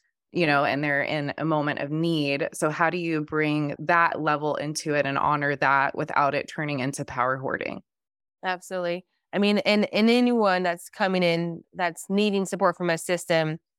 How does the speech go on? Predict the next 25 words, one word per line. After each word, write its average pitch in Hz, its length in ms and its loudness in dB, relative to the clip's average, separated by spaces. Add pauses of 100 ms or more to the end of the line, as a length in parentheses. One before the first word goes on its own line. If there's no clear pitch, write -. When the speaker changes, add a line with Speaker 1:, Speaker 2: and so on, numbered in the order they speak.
(100)
Speaker 2:
is 180 540 0
going 208 240 2
to 196 80 0
feel 185 320 2
a 180 100 2
lower 190 320 0
level 170 240 -2
of 165 140 -8
hierarchy, 160 420 -2
right? 160 180 -2
They're 165 140 -2
not 175 200 2
going 160 260 2
Speaker 1:
Right. 175 80 -10
Speaker 2:
to - 120 -20
feel 170 400 2 (220)
like 175 240 2
they 170 140 4
have 170 480 0
a 170 60 -4
stake 170 380 -2
in 165 140 -2
this, 156 240 -4
and 175 160 -2
they're 160 240 0